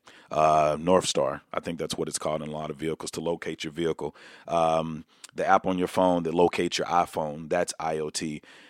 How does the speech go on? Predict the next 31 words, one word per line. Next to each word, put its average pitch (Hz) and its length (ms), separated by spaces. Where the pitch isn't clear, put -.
Uh, 82 300
that's 82 200
an 87 60
example 80 500
of 76 140
it. 76 140
Uh, 85 380
the 82 140
new, 101 600
what 107 160
is 95 80
that? 80 180
The 90 60
new 98 240
Echo, 85 400
Amazon 92 420
Echo, 98 260
I 98 80
think 101 220
it 101 80
is, 101 180
where 85 120
you 82 120
can 85 240
just 82 220
be 95 80
in 95 80
the 87 80
house 95 240
and 90 100
say, 85 220